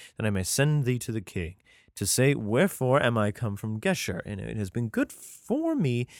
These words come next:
to have been there still. Now therefore, let me see the king's face, and if there be any iniquity in me, let him kill me." Okay.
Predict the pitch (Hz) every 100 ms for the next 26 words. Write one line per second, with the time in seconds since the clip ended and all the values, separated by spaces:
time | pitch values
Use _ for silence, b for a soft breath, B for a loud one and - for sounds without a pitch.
0 | B B - 139 127 107 101 156 143 127
1 | 113 110 - - - 220 165 170 - b
2 | b b - 131 131 104 107 120 139 117
3 | 131 117 - - 139 151 117 101 - -
4 | 92 80 92 82 - - 101 131 120 113
5 | 95 - 160 151 156 127 117 107 98 98
6 | 95 95 98 b b 110 104 98 - 85
7 | - 78 90 - 87 92 92 92 87 -
8 | - 220